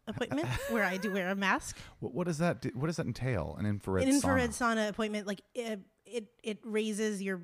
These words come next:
Speaker 1: it kinda, like, mimics the body's response to a fever. So, like, it, I go into, like, a hundred and forty-two degree,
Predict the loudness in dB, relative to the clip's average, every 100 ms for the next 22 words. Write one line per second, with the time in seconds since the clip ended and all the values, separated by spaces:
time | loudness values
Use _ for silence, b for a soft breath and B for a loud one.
0 | -10 -12 -12 -8 -6 0 0 0 0 0
1 | 2 0 -4 -10 -8 -8 -2 -2 -2 -6
2 | -6 -6 -8 -8 -10 -8 -10 -10 -8 -4
3 | -4 -6 -8 -6 -2 2 4 2 2 0
4 | 0 0 0 -2 -2 -2 -2 -4 -4 -4
5 | -4 -4 -4 -4 -6